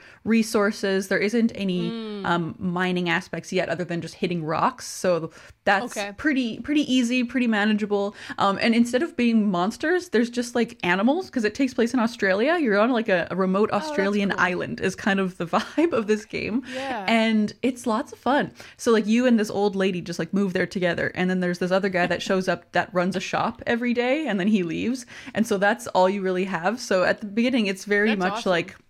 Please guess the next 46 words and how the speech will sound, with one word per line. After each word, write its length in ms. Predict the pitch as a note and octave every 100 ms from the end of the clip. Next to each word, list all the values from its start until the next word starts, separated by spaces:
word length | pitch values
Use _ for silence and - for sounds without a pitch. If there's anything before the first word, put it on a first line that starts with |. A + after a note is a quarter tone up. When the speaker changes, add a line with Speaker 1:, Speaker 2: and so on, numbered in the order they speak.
| _ -
Speaker 1:
you 120 | G#3
know, 120 | F3+
the 100 | F3+
newest 320 | F#3 F3+ F3+
Animal 300 | - E3+ F#3
Crossing 360 | F#3 E3 F#3 E3+
game 160 | E3 D#3+
where 80 | D#3+
you're 100 | E3
on 100 | E3+
a 40 |
remote 320 | E3+ F3+ F3
island 320 | D#3 E3+ E3+
and 60 | E3
you're 100 | D#3+
trying 220 | - F3
to 40 | F3
get 200 | F3 -
people 260 | G3 E3
to 60 | E3
come 240 | - F3+ F3
to 100 | F3+
your 140 | F3
island 400 | D#3+ E3 F3 F3
kind 200 | - E3
of 80 | E3
thing, 260 | F3 E3+
make 160 | F#3+ G3
it 80 | F#3+
really 240 | F#3 F3+
cool. 540 | F3 G#3+ G3+ F#3 F#3 - - - -
Um, 280 | F#3 F3+ E3+
but 120 | G3+
it's 180 | G#3+ G#3+
kind 200 | A3 B3+
of 60 | D#4
Speaker 2:
Yeah. 80 | F#3+
Speaker 1:
scary. 240 | G3 B3
Like, 180 | F#3 -
there's, 220 | F#3+ - - _
like, 240 | E3+ D#3 - _
crocodiles 640 | - - A3 D#3 A#2+ - -
trying 180 | G3
to 60 | D#3
kill 200 | - G3+
you 280 | G3 -